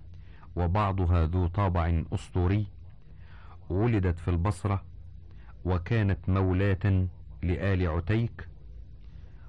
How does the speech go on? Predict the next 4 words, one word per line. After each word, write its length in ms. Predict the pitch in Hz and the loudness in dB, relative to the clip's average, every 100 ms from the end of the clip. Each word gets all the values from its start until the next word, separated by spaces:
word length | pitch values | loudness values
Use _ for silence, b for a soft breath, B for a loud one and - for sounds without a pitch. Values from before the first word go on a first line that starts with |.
| B - | B 0
وروى 440 | 98 123 127 107 | 2 4 4 2
بعض 300 | 104 101 95 | 2 2 2
المترجمين 880 | 92 90 87 101 87 92 92 98 90 | 4 2 2 0 2 2 4 4 4
لها 360 | 98 104 101 | 4 4 2